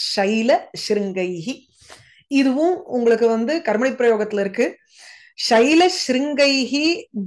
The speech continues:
ஜக்ஞே" அப்படின்னா ஜன்யத்தேன்னு இருக்கு. இப்ப, so, "சைல ஸ்ருங்காஹா ஜன்யந்தே." அ, இந்த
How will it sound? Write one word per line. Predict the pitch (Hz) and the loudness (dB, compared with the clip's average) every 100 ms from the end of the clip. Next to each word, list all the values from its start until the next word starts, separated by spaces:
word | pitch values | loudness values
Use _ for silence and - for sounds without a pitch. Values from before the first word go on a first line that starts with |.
| 180 | -2
ஜக்ஞே" | 190 196 180 208 247 262 262 _ _ _ _ - | 0 0 0 2 2 2 -2 _ _ _ _ -2
அப்படின்னா | 233 214 214 247 302 - - | 2 2 2 2 0 -4 -8
ஜன்யத்தேன்னு | 247 185 220 262 269 254 277 285 | -6 0 2 2 0 0 0 0
இருக்கு. | 240 214 220 262 - - | 0 -2 0 -2 -4 -10
இப்ப, | 247 226 240 220 208 | -6 0 2 2 0
so, | 214 254 | -2 -2
"சைல | 240 233 277 277 | 2 2 2 0
ஸ்ருங்காஹா | 254 247 226 220 311 | -4 -2 0 0 0
ஜன்யந்தே." | 220 208 214 214 214 254 349 - - _ _ _ | 0 0 0 -2 0 0 0 -8 -20 _ _ _
அ, | 262 247 226 220 214 208 - 233 - | 0 4 6 4 2 -4 -6 -6 -4
இந்த | 226 226 214 202 190 | -2 0 4 2 2